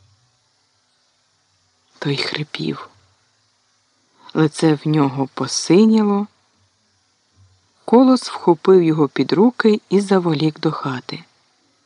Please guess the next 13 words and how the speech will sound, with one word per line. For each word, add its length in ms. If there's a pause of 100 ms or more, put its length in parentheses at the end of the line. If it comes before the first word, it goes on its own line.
(880)
Шептун 560
відкрив 420
каламутні 640
очі, 500 (280)
щось 400
белькотів. 800 (1400)
Віднині 880 (580)
ніхто 520
не 160
міг 240
його 320
зрозуміти, 840 (1000)
хоч 380